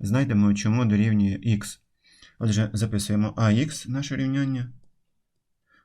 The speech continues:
дорівнює мінус вісім. З-, щоб знайти х, нам потрібно добуток мінус вісім поділити на відомий множник, на а. Ну що ж,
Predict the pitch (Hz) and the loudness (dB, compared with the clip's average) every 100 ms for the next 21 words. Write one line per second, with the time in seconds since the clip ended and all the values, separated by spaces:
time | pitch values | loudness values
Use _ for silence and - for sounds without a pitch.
0 | - 101 104 127 123 101 92 92 - 101 | -6 0 0 0 0 0 0 -4 -2 2
1 | 98 95 101 110 101 95 101 98 - _ | 2 0 -4 -2 -2 -2 -8 -10 -14 _
2 | _ _ _ _ - - - - _ 98 | _ _ _ _ -20 -20 -20 -20 _ -10
3 | 95 113 104 123 123 117 113 175 - - | -6 -2 2 2 2 2 4 2 -2 -10
4 | - _ _ _ _ _ _ _ _ - | -14 _ _ _ _ _ _ _ _ -2
5 | 123 110 107 107 104 104 104 156 165 160 | 0 2 0 0 4 4 4 0 -2 -6
6 | 160 - - - 104 107 95 - 104 117 | -10 -18 -18 -2 2 2 0 -2 -4 -4
7 | - 160 156 - - _ _ _ _ _ | -4 -4 -6 -18 -20 _ _ _ _ _
8 | _ _ _ 110 101 101 104 143 147 151 | _ _ _ 0 4 4 4 2 -4 -6
9 | - - - _ _ _ _ - 117 131 | -12 -16 -20 _ _ _ _ -6 -2 0
10 | 160 151 110 104 101 95 98 113 101 107 | 2 2 4 4 4 0 -2 -2 -2 -2
11 | 92 - - _ - - - _ _ - | -4 -6 -18 _ -20 -20 -20 _ _ -20
12 | - - 117 117 101 | -14 -6 -2 -2 -4